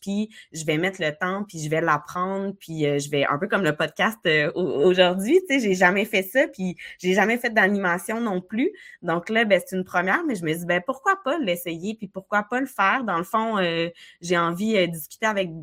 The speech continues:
des entrepreneurs différents, de discuter aussi de notre rapport à la région. Donc, euh, c'est un peu pour ça que j'ai, euh, j'ai, euh,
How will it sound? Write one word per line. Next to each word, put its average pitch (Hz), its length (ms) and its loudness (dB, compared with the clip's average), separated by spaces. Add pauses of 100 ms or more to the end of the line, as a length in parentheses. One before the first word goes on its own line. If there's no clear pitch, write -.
(160)
des 180 300 -2
entrepreneurs 196 580 0
différents, 247 720 0
de 202 120 -2
discuter 185 460 -8
aussi 214 320 -6
de 208 80 -4
notre 160 220 -4
rapport 208 340 -2
à 285 80 2
la 240 100 2
région. 196 380 -2 (480)
Donc, 156 280 -6
euh, 147 180 -2
c'est 143 120 -12
un 147 100 -6
peu 185 100 -18
pour - 180 -14
ça - 160 -6
que 180 60 -10
j'ai, 160 340 -4
euh, 135 180 -4
j'ai, 143 380 -6
euh, 123 500 -8